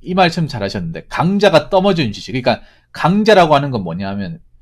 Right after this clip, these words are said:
티비에서 뭔가 영향력이 있고 힘이 세고 인기가 많고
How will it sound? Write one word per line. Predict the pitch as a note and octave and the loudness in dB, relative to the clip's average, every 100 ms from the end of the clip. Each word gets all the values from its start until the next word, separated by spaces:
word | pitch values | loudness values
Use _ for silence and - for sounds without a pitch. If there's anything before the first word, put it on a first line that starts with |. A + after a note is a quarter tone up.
| _ | _
티비에서 | - A#3 A3 G3 D#3 | -6 -2 4 4 2
뭔가 | C3+ C3 A2+ F#2+ D#2+ - - - - _ _ _ _ _ | -2 0 2 2 -2 -12 -18 -20 -20 _ _ _ _ _
영향력이 | B2 C#3 F#3 D#3+ B2 | -2 0 2 0 -4
있고 | C3 - G2 - | -6 -10 -12 -14
힘이 | - - G3 | -12 -6 -4
세고 | E3+ - F3 D3+ E2 _ _ _ _ | -2 -2 -4 -4 -10 _ _ _ _
인기가 | - G#3 D#3+ A#2 | -6 -6 -4 -4
많고 | D#2 F2+ - E2+ | -6 -12 -16 -20